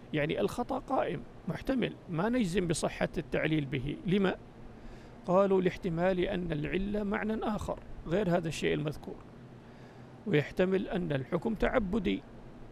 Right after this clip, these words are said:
وهذه الاحتمالات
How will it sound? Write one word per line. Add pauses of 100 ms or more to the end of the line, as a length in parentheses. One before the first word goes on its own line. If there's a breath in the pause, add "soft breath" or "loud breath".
(3250)
وهذه
الاحتمالات